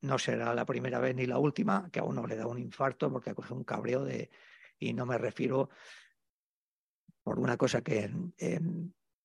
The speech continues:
muchos valencianos ahora están sufriendo mucho porque su Valencia puede bajar a segunda, que también, ¿vale? Porque hay algunos que no duermen, etcétera, etcétera, por esta cosa.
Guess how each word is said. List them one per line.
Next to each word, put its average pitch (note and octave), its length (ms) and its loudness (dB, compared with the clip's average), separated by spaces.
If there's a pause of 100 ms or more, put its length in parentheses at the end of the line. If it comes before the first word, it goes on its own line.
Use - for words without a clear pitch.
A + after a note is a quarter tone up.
muchos - 720 2
valencianos B2 720 0
ahora A#2 180 0
están - 180 -4
sufriendo A#2+ 440 -2
mucho D3 400 2
porque - 380 -2
su - 140 0
Valencia B2+ 480 2
puede B2 200 4
bajar G2 240 2
a E2 40 -4
segunda, - 460 4 (280)
que B2 160 6
también, C3 640 2 (440)
¿vale? B2+ 340 2 (100)
Porque - 280 -4
hay A#2 80 4
algunos B2+ 340 2
que - 120 -4
no G#2 140 -6
duermen, D#3 480 4 (360)
etcétera, - 440 -8
etcétera, A2 280 -6
por A2 120 -4
esta G#2+ 240 -6
cosa. B2+ 380 -6